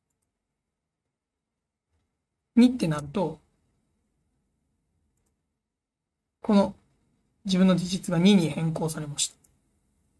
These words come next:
ということで、ここ、ここを、この、えー、値がそれぞれ、えー、アイテムゼロ、一、二と思っているので、えー、その値を、えー、参照して、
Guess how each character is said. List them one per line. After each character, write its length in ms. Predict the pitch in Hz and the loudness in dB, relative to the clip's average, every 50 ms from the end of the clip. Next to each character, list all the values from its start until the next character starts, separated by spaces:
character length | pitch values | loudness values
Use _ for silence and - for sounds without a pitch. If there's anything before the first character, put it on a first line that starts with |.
| _ _ _ _ _ _ _ _ _ _ _ _ _ _ _ _ _ _ - | _ _ _ _ _ _ _ _ _ _ _ _ _ _ _ _ _ _ -4
と 40 | |
い 40 | 226 | -4
う 20 | 220 | -2
こ 100 | 233 196 | -2 -2
と 60 | 185 | -2
で、 100 | 190 160 | -4 -6
こ 120 | 160 - - | -6 -10 -14
こ、 160 | - - 196 190 220 208 - _ _ _ - | -10 -8 -6 -6 -6 -8 -14 _ _ _ -20
こ 100 | - - - | -20 -20 -6
こ 320 | - 220 220 226 240 240 | 0 2 4 6 6 6
を、 160 | 214 233 - - _ _ _ _ _ | 4 0 -4 -10 _ _ _ _ _
こ 140 | - 262 269 | 2 4 4
の、 300 | 311 320 - - - - _ - | 4 4 0 -2 -8 -14 _ -4
え 160 | 185 180 185 | -2 -2 -2
ー、 80 | - | -2
値 280 | 190 170 220 196 190 190 | -2 0 2 2 2 4
が 160 | 202 208 190 | 2 2 2
そ 140 | 196 - 202 | 0 0 2
れ 100 | 202 208 | 2 2
ぞ 140 | 202 190 180 | 2 0 -2
れ、 220 | 165 160 160 165 - - | -2 -2 -4 -6 -6 -6
え 180 | - 180 170 | -4 -2 -2
ー、 60 | 170 - | 0 0
ア 80 | 180 | 0
イ 100 | 180 180 | 0 -2
テ 100 | - 180 | -2 -4
ム 160 | 156 156 165 | -6 -4 -4
ゼ 120 | 160 - 185 | -4 -4 -4
ロ、 160 | 180 - - - | -4 -4 -6 -6
一、 360 | 196 165 160 - - - - _ - | -6 -6 -4 -6 -6 -8 -8 _ -8
二 340 | 185 175 180 190 196 196 190 - | -2 0 2 2 0 0 -4 -10
と 100 | - - | -8 -6
思 100 | 165 160 | -4 -4
っ 40 | 160 | -4
て 120 | 160 160 160 | -6 -6 -8
い 20 | |
る 60 | 147 | -6
の 100 | 156 156 | -4 0
で、 240 | 180 247 247 254 - _ _ - - _ _ _ _ _ _ | 0 0 0 -2 -6 _ _ -20 -20 _ _ _ _ _ _
え 200 | - 190 180 175 | -6 -6 -4 -4
ー、 40 | 180 | -4
そ 140 | 180 - 214 | -2 0 2
の 220 | 196 202 202 202 - - | 2 2 2 0 -2 -4
値 360 | 226 196 - 202 190 202 220 | -4 -2 0 2 2 4 4
を、 240 | 233 220 - - - - - | 4 4 2 -2 -8 -10 -8
え 680 | 170 170 165 165 165 156 151 151 151 151 156 160 - | -6 -4 -4 -4 -4 -4 -4 -4 -4 -4 -6 -8 -10
ー、 0 | _ _ _ _ _ _ _ | _ _ _ _ _ _ _
参 220 | - - 190 175 | -6 -4 -4 -2
照 160 | 165 - 175 160 | -2 -4 -4 -6
し 100 | - - | -4 -2
て、 300 | - 214 196 - - | 0 2 2 0 -2